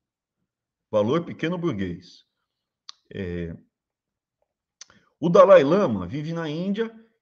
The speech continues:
e já circulou nos Estados Unidos, Partido Democrata, é,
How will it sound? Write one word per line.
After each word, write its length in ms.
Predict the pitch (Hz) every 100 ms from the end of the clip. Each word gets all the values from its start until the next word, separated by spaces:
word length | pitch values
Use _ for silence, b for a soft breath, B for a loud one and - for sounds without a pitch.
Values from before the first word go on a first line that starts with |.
| _ -
e 100 | 135
já 160 | 151
circulou 340 | 147 143 143 139
nos 100 | 135
Estados 240 | 139 143
Unidos, 380 | 180 185 208 170
Partido 400 | 143 123 139 117
Democrata, 840 | 131 151 160 160 175 185 190 175 b b b b b
é, 480 | - 139 135 127 123